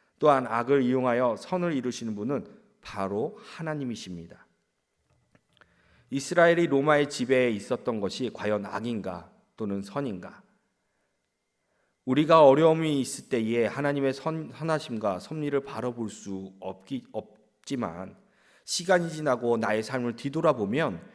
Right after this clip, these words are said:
이 모든 것이 하나님의 섭리고 선이었다는 것을 알 수 있듯이 이스라엘이 로마의 지배에 있을 때에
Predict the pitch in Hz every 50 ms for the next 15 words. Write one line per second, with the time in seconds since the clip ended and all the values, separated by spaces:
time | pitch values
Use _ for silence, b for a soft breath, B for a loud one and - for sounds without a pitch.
0 | B B B B 127 143 160 123 110 120 139 151 196 190 170 139 - - 131 120
1 | - 151 151 143 143 135 131 131 - - 190 185 180 170 151 127 135 120 - -
2 | - 196 202 196 190 180 190 147 135 120 110 104 98 - - 101 104 107 113 -
3 | - - - - 104 104 101 - - 113 110 104 92 117 135 - - 113 - -
4 | - 107 90 - - _ b b b b b b b b b b 135 147 147 139
5 | - - 170 175 170 165 165 160 156 160 160 139 117 117 127 131 143 143 139 139
6 | 135 135 - - 113 107 110 113 110 107 104 107 104 107 101 101 98 - - 113
7 | 101 - - 92 90 90 90 85 85